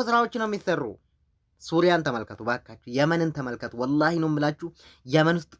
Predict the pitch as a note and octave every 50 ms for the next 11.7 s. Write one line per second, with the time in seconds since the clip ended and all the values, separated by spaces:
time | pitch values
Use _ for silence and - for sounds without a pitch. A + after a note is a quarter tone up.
0 | _ _ - E3 E3 - - D3 D#3 C#3+ - - D#3 C#3+ C3+ C3 C3+ C#3 D3 D3+
1 | D3 C3+ C3 B2+ - C3+ C#3+ D3 - C#3 C3+ C3 A#2+ A#2 G#2 G2 F2+ - _ _
2 | _ _ _ _ _ _ _ _ _ _ _ _ _ _ _ _ _ _ _ _
3 | _ _ _ _ _ _ _ _ _ _ _ _ _ _ _ _ _ - _ _
4 | - B2 D3 D#3 D#3 D3 C#3+ D3+ D#3+ D#3+ D#3 D#3 D#3 D#3 D#3+ D3+ D3 D#3 F3 D#3+
5 | D3+ D3 C#3+ C#3 A#2 B2 A#2 A#2 G#2 A2+ A2 - - - A#2 G#2+ G#2 G#2+ G#2 -
6 | G#2+ G#2+ A2 A#2 C3+ C#3 C#3+ D#3 D3+ B2+ B2+ C3 C3 C#3+ D3 C#3+ - C3 A#2+ B2
7 | A#2+ A#2+ B2+ D3 E3 - - - - _ - C3+ A#2+ B2 C#3 D3 D3 - D3 B2
8 | B2 A#2 B2 C#3 - - B2+ B2 A2 A#2 A#2 A#2 A2 G#2+ - G#2+ G#2+ G2 B2 A#2+
9 | A#2 A2 G2 - _ _ _ - B2 A2+ G#2+ G2 - _ _ _ _ _ _ _
10 | _ _ _ _ _ _ - - - F3 E3+ D#3+ D3+ D3 C#3+ C3+ B2+ A#2+ B2+ B2+
11 | - - B2 - A#2 A2 A2+ A2+ G#2+ F#2+ F#2+ G2+ - _